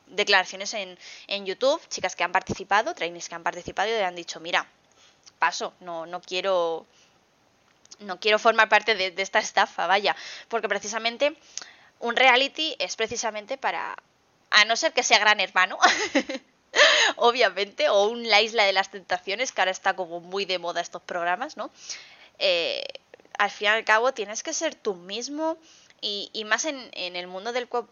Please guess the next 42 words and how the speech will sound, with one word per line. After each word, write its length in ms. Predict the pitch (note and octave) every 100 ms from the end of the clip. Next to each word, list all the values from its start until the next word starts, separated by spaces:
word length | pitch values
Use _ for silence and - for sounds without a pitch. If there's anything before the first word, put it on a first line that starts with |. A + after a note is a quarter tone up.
| -
del 200 | G#3 G#3
pop 180 | G#3+ -
coreano, 500 | A3+ G3 F3+ A#3 -
que 160 | A3
lo 300 | F3+ F3+ F3+
que 340 | - E3+ A#2 -
vende 560 | F#3 F3 F#3+ G#3 B3 A#3
es 100 | A3
la 160 | A#3
personalidad 880 | - D#3+ - G3+ F#3 E3 D#3+ E3+ D4 -
que, 280 | - D#3+ D#3 -
que 100 | F3+
das. 340 | A#3 D4+ - - - - -
Y 100 | -
claro, 400 | G#3 C#4 D4 F3+ -
ya 140 | E3+ G3
les 240 | A3+ -
estaban 420 | C4+ - C4 C4
obligando 380 | C4 B3+ B3+ C#4+
a 20 |
decir, 440 | C4+ B3 - G#3 G3+
"Oye, 300 | A#3 G#3+ - _ _ _ _ _ - -
haz 180 | F#3+ -
esto, 600 | C#4 D#4 - B3+ B3 B3
di 220 | G3 F3+
esto, 500 | A3+ D#4 - - B3
actúa 360 | A#3 A3+ A3 G3
de 60 |
esta 220 | G3 -
manera", 680 | F#3+ F3+ A3 D4+ C#4 B3+ B3 -
tal. 240 | C#4+ D4 - - -
Y 100 | G3+
claro, 240 | A#3+ C#4
eso 260 | G#3+ - C4
hace 300 | B3 - D4+
que 180 | G#3
no, 400 | F3+ F3+ F#3+ A3+ C4 _ _ _
no 160 | F#3+ G3
puedas 260 | G4 -
ser 140 | - F3+
tú 140 | F3
mismo. 460 | E3+ D#3+ - -